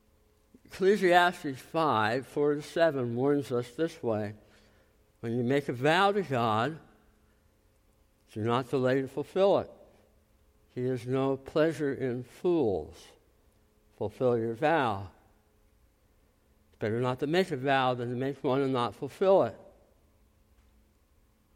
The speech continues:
Do not let your mouth lead you into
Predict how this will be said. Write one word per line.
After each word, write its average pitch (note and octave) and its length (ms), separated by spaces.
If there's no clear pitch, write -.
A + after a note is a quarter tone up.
Do B2+ 100
not B2 280
let B2+ 160
your D3+ 120
mouth A2+ 360
lead B2 280
you C3 260
into B2+ 320